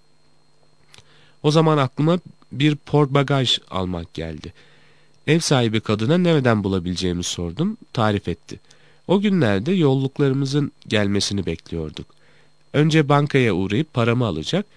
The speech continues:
sonra da por bagajlara bakacaktım. Bankaya gittim, paralarımız henüz gelmemişti. Türkiye'de ekonomik durum, dokuz ay önce yapılmış olan büyük ölçekli para ayarlamasına karşın giderek kötüleşiyordu.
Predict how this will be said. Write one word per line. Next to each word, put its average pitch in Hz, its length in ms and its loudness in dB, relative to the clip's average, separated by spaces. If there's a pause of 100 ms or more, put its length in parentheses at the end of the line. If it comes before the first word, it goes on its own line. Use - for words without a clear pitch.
(200)
sonra 170 380 2
da 196 80 0
por 156 320 4
bagajlara 135 680 0
bakacaktım. 87 640 -6 (1120)
Bankaya 156 360 2
gittim, - 380 -6
paralarımız 131 640 0
henüz 143 280 0
gelmemişti. 98 680 -4 (220)
Türkiye'de 113 500 0
ekonomik 110 600 -4
durum, 107 280 -4 (500)
dokuz 143 280 0
ay 170 120 4
önce 147 220 2
yapılmış 139 440 0
olan 135 340 0
büyük 143 260 0
ölçekli 135 560 -2
para 131 280 0
ayarlamasına 110 760 0
karşın 98 500 -2 (460)
giderek 160 380 2
kötüleşiyordu. 98 800 -4